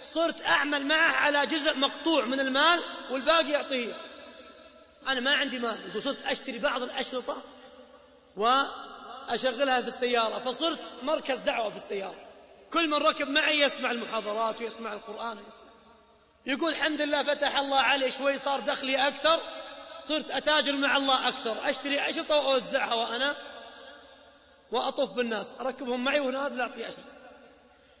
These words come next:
يقول: "إلى أن فتح الله عز وجل علي وجمعت من المال واشتريت سيارة من مالي بعد توفيق الله عز وجل، شرى سيارة."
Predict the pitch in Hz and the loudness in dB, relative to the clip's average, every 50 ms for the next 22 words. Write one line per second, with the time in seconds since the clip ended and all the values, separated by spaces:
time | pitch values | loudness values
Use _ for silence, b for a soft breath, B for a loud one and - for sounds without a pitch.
0 | b - 180 226 214 277 277 285 294 294 285 277 269 277 254 - 294 302 285 277 | b -10 -8 -4 -4 -2 0 0 2 2 2 2 0 -2 -4 0 -2 -2 0 0
1 | 269 - - 254 254 247 247 262 277 269 226 202 208 247 214 180 185 247 247 233 | -4 -2 0 -2 -2 0 0 2 2 2 2 2 0 -2 -2 -2 -2 0 0 0
2 | 208 277 269 247 214 190 220 269 277 262 254 233 226 220 - 240 247 269 285 247 | 0 0 -2 0 2 2 2 4 4 4 2 2 0 0 0 -2 0 0 0 0
3 | 233 - 262 262 254 254 247 254 277 302 311 311 - - - - - - - 226 | -2 -4 -4 -4 -2 0 2 2 4 4 2 2 -2 -10 -12 -12 -14 -12 -8 -6
4 | 247 - - 262 262 269 285 269 277 - 269 247 247 254 277 294 302 311 320 320 | -6 -4 -2 0 2 2 2 2 0 0 0 0 2 2 2 2 2 0 0 -4
5 | 320 - - - - - - - - - - - - - - - - - - 214 | -6 -8 -12 -14 -14 -14 -16 -16 -16 -18 -18 -20 -20 -20 -20 -20 -20 -10 -6 -4
6 | 240 233 247 247 226 208 190 - - - - - - - - - - - - - | -2 0 2 2 2 2 0 -4 -8 -10 -14 -18 -18 -20 -18 -18 -18 -18 -18 -20
7 | - - - - - - - - - - - - 220 220 220 - 247 226 170 226 | -20 -20 -20 -20 -20 -20 -20 -20 -20 -14 -4 0 0 0 2 2 0 2 2 2
8 | 220 - 214 208 202 185 180 180 170 - - - 180 - - - 254 262 226 - | 0 0 0 -2 0 -2 -4 -4 -8 -10 -10 -12 -10 -6 -2 0 0 0 0 -2
9 | 208 190 180 175 - | -4 -8 -8 -10 -12